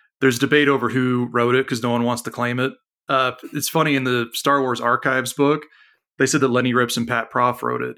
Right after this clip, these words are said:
and Lenny Rips adamantly denies he has anything to do with it. And it, it, so we actually feel, so we kind of feel that, like, what happened was, is it was George's ideas dictated by someone else in the meeting that he had with Lenny Rips,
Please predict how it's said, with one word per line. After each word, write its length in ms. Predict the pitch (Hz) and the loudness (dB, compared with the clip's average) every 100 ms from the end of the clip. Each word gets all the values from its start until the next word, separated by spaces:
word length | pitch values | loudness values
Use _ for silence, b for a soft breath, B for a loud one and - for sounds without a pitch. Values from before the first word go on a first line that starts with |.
| - | -10
and 260 | - 123 127 | -8 -8 -4
Lenny 220 | 139 143 | -2 0
Rips 320 | 127 127 - - - | 2 0 -2 -10 -6
adamantly 380 | 123 127 123 120 | -4 -4 -8 -6
denies 360 | 123 117 117 117 | -4 -2 -4 -6
he 60 | |
has 140 | 113 113 | -6 -6
anything 300 | 113 110 120 | -6 -8 -10
to 40 | |
do 140 | 117 120 | -8 -8
with 140 | 120 | -8
it. 140 | - - _ _ _ _ _ _ _ _ - | -10 -14 _ _ _ _ _ _ _ _ -6
And 80 | 120 | -2
it, 140 | 123 120 | -2 -4
it, 240 | - 131 | -10 -8
so 180 | - 151 | -2 0
we 180 | 143 160 | 4 4
actually 220 | 147 135 | 2 -4
feel, 500 | - 139 127 120 120 _ _ _ _ | -2 0 2 0 -4 _ _ _ _
so 180 | - 143 - - - | -10 -8 -10 -16 -10
we 80 | 175 | -4
kind 180 | 185 180 | -2 -2
of 80 | 160 | 0
feel 140 | 151 | 0
that, 120 | 139 | 2
like, 320 | 123 123 113 - b b - | 0 0 -2 -8 b b -2
what 120 | 131 | 0
happened 300 | 135 135 131 | 0 -2 -2
was, 160 | 123 | -2
is 120 | 117 113 | -2 -4
it 60 | |
was 140 | 120 110 | -4 -4
George's 340 | 127 123 120 | -2 -2 -2
ideas 540 | 113 107 120 127 131 117 | -4 -4 0 2 0 -2
dictated 460 | 123 - 123 113 | -6 -2 -4 -2
by 100 | 113 | -4
someone 340 | 110 120 117 113 | -4 -2 -2 -2
else 300 | 117 120 - | -2 -2 -6
in 60 | |
the 60 | 117 | -6
meeting 280 | 120 120 117 | -4 -2 -4
that 100 | 117 | -4
he 60 | 113 | -4
had 200 | 113 117 | -6 -8
with 160 | 117 | -8
Lenny 200 | 123 123 | -8 -6
Rips, 540 | 123 123 - - - | -6 -8 -8 -10 -12